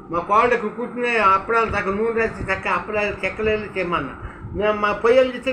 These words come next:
చెక్క మంగళం పేనం మీద కాల్చేస్తా. చూడండి అమ్మా,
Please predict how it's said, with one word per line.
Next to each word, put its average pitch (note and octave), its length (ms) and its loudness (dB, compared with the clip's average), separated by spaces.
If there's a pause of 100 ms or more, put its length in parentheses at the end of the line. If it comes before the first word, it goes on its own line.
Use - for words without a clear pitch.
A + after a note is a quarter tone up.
చెక్క G#3+ 340 0
మంగళం G#3+ 420 0 (640)
పేనం C4+ 260 4
మీద C4 140 4
కాల్చేస్తా. A3+ 480 2
చూడండి C#4 340 4
అమ్మా, G#3+ 200 -2